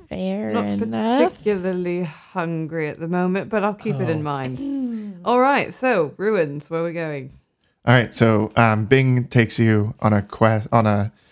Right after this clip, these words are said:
Speaker 4: a journey through the wastelands. You guys walk for a few miles, um, and then he says, "I think they're, uh, somewhere around here." Now,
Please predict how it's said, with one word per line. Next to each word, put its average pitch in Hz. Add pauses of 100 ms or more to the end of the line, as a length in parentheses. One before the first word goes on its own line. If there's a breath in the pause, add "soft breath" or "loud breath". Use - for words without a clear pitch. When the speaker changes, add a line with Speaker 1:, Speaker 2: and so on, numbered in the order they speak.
(300 soft breath)
Speaker 4:
a 113
journey 107 (580)
through 113
the 107
wastelands. 104
You 107
guys 104
walk 104
for 104 (380 soft breath)
a 120
few 127
miles, 107 (600)
um, 92 (680)
and 101
then 95
he 95
says, 95 (340)
"I 143
think 233
they're, 143
uh, 98 (440)
somewhere 196
around 123
here." 113
Now, 110